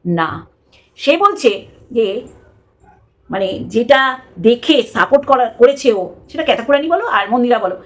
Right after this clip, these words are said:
সে ভুল করেছিল। এটা যদি দুঃস্বপ্ন ভেবে, ঘুম ভেঙে যদি দেখে এটা দুঃস্বপ্ন,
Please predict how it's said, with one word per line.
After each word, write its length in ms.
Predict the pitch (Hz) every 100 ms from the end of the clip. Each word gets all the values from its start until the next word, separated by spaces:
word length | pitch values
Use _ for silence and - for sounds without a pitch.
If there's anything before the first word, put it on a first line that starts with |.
| _
সে 120 | - 311
ভুল 300 | 208 294 302
করেছিল। 380 | 226 - 175 - - _ -
এটা 260 | 220 285
যদি 320 | 285 294 277 - - 175
দুঃস্বপ্ন 680 | - - 277 330 330 269 - - _ - 175
ভেবে, 320 | 208 269 262
ঘুম 300 | 196 233 247
ভেঙে 200 | 262 254
যদি 180 | 247 247
দেখে 180 | 226
এটা 100 | 240
দুঃস্বপ্ন, 500 | 226 214 277 262 202